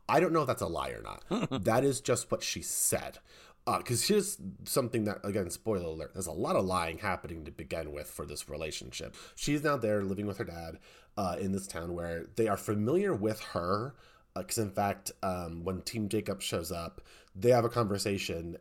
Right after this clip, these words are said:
Speaker 1: and without remembering all the details, it was clear that they knew each other and that, um, both of their fathers knew each other.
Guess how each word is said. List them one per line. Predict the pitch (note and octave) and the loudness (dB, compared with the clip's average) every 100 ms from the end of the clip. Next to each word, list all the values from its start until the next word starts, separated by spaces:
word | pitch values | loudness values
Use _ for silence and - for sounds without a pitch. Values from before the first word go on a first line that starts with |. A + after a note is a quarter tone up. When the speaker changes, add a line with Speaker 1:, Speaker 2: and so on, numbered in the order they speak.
| - | -6
Speaker 1:
and | F#2 F2+ F2+ F2+ F#2 | -2 0 0 -2 -2
without | G2 G#2 G2+ | 2 2 2
remembering | G2+ F#2+ F#2+ | 0 0 0
all | F#2+ | 0
the | F2+ | -2
details, | F2+ - F2 F2+ | -6 -6 -6 -6
it | |
was | F#2 - | -6 -8
clear | - C3 C3+ | 0 0 2
that | A#2+ | 0
they | A#2 | 0
knew | G2+ G2 | 0 0
each | G2 | 0
other | G2+ F#2+ F#2 F#2 - - - | -2 0 0 -2 -6 -20 -8
and | G#2+ F#2+ | -2 0
that, | G2+ F#2 - - | 0 -2 -4 -4
um, | F2+ E2+ E2 E2 D#2+ | -2 -2 -6 -10 -4
both | G2 G2+ | 0 0
of | G2+ E2 | 0 -4
their | F2+ | -4
fathers | F2 E2+ E2 E2+ - | -2 -2 -2 -6 -8
knew | E2+ | -8
each | E2 F2 | -8 -8
other. | D#2+ E2 | -6 -8